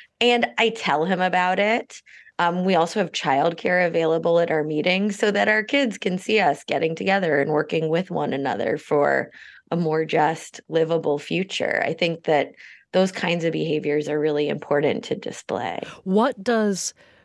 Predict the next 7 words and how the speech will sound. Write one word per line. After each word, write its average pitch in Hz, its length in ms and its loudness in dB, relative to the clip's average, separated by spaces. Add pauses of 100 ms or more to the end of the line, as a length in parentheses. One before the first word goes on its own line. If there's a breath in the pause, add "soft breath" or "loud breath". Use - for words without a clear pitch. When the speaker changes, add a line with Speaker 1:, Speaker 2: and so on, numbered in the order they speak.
(220 soft breath)
Speaker 2:
um, 131 560 -2 (200)
sort 175 220 -4
of 131 140 -4
giving, 135 560 -2 (680 soft breath)
uh, 107 200 -8 (100)
more, 135 320 0 (220)
uh, 127 220 -8